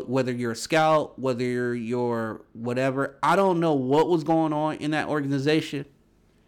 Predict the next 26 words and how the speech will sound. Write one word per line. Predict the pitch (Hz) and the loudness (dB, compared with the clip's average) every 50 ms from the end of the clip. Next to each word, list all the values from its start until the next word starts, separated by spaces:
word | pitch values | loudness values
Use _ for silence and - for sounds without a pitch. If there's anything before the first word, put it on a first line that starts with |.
| _ _ _ _ _ _ _ _ _ _ - | _ _ _ _ _ _ _ _ _ _ -4
but | 143 135 | 0 2
there's | 151 180 196 175 147 | 4 4 4 4 2
no | 135 135 151 156 165 160 | 0 0 0 2 2 2
way | 139 123 131 143 147 147 139 123 - - - _ _ - | 2 2 2 2 2 2 0 -2 -4 -8 -14 _ _ -10
that | - 135 139 139 - | -4 -4 -4 -4 -4
you | 165 | -6
can | 165 180 175 170 | -4 -2 -2 0
go | 160 160 156 156 147 | 2 2 2 2 0
from | 143 135 123 123 | -2 -4 -6 -4
twenty | 117 143 147 151 160 180 185 | -4 -2 0 0 2 0 0
twelve | 165 - 180 170 151 135 110 98 - - - _ - | 0 0 0 2 2 2 0 -2 -8 -14 -18 _ -6
to | 127 113 | -6 -6
twenty | 107 - - 139 156 175 180 165 | -6 -4 -4 -2 -2 0 0 0
eighteen | 170 170 175 160 - - 175 151 123 107 92 - - _ _ _ _ _ _ _ _ _ _ _ _ _ _ - | 0 -2 -4 -4 -6 -6 -4 -4 -4 -4 -8 -12 -18 _ _ _ _ _ _ _ _ _ _ _ _ _ _ -4
and | 156 143 | 0 2
not | 147 156 156 156 151 | 2 4 4 2 2
have | 160 147 135 131 | 2 2 0 0
one | 127 123 123 127 147 156 160 165 170 170 170 165 160 - - _ _ _ _ _ - | -2 -2 0 0 2 2 2 2 2 0 -2 -4 -6 -10 -16 _ _ _ _ _ -4
of | - 147 131 135 135 | -2 -2 0 0 2
your | 156 165 170 | 2 2 2
first | 165 - - 160 160 160 156 156 - | 0 -2 -2 0 2 2 2 0 -2
round | 151 147 147 143 139 135 - | -2 -2 0 -2 -2 -4 -4
picks | - 165 151 127 107 - - - - - - _ _ _ _ _ _ _ _ _ _ _ _ - | -2 0 0 0 0 -4 -12 -16 -18 -18 -18 _ _ _ _ _ _ _ _ _ _ _ _ 0
on | 151 156 151 147 | 2 4 4 6
your | 143 147 147 143 | 4 4 2 0
squad | - - - - 156 151 143 127 117 107 104 - | -2 -4 -2 2 4 4 4 4 0 -2 -6 -12